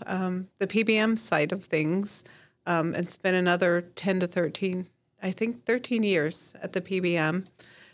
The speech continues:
And then I came to CareSource ten years ago, um, really because I was, um, intrigued by the work that they were doing in the, the pharmacist services realm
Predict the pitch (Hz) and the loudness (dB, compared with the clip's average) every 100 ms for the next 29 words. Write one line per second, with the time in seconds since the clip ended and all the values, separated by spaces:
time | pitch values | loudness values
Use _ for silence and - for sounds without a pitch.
0 | _ 196 180 196 202 196 190 196 196 196 | _ -2 2 2 2 0 -2 -2 0 0
1 | 196 190 190 - 190 180 180 - - - | -2 -2 -2 0 0 2 0 -4 -6 -8
2 | - 214 240 226 214 - 180 170 156 165 | -6 -2 0 2 0 -2 -2 0 0 -2
3 | 170 - _ _ _ 185 180 180 175 208 | -6 -18 _ _ _ 0 2 0 0 2
4 | 233 233 202 196 196 190 185 180 180 180 | 2 2 0 0 0 0 2 0 2 2
5 | 175 - - - - 190 170 170 175 - | 2 -2 -4 -6 -4 -2 0 0 -4 -14
6 | _ _ 190 190 - - 285 202 185 165 | _ _ 0 0 0 0 2 0 -2 0
7 | 175 180 175 - - 185 185 180 170 170 | 2 2 2 0 -2 0 0 2 0 0
8 | 196 196 170 160 175 - 175 165 160 160 | 0 2 2 0 -4 0 0 2 2 2
9 | 165 - _ _ _ 180 160 180 170 170 | -2 -8 _ _ _ -10 0 2 2 2
10 | 180 170 - - 180 175 175 - 156 165 | 0 -2 -2 2 2 2 0 -2 -2 -2
11 | - - - - _ - 175 151 147 165 | -4 -6 -12 -20 _ -2 2 2 2 -2